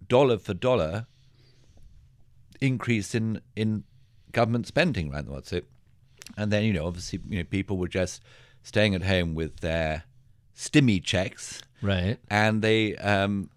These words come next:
Speaker 1: they were going out and, you know, buying meme stocks, having, you know, looked up on Wall Street Bets,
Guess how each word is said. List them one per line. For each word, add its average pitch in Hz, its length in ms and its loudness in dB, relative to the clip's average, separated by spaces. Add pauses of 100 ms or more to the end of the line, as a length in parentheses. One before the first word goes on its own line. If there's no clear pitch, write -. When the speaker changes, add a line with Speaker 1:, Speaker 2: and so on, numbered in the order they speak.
Speaker 1:
they 107 100 0
were 107 120 0
going 110 200 0
out 107 260 0
and, 107 220 -4
you 90 180 -2
know, 95 140 -4 (220)
buying 107 420 4
meme 139 280 2
stocks, - 720 -4 (400)
having, 101 380 -2
you 101 120 -2
know, 95 320 0
looked 104 300 -4
up 98 360 -2 (100)
on 92 320 -2
Wall 95 180 -2
Street - 320 -6
Bets, - 500 0